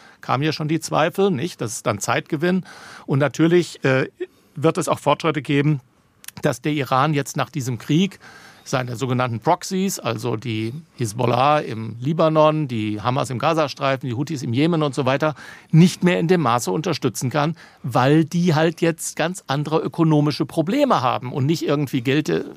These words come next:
das sie dafür und Waffen, die sie dafür abgeben können. Also der Iran ist schon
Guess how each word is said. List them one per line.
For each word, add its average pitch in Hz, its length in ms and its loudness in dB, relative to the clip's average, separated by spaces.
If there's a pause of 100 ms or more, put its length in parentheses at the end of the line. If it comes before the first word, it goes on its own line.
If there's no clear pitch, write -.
(540)
das 131 160 -2
sie 131 140 -6
dafür 135 500 2 (200)
und 120 200 -2
Waffen, 135 260 -2
die 147 100 -4
sie 127 140 -4
dafür 127 420 0 (360)
abgeben 110 560 0
können. 120 200 -2
Also 120 200 -6
der 127 100 -2
Iran 127 360 0
ist - 200 -4
schon 160 380 -2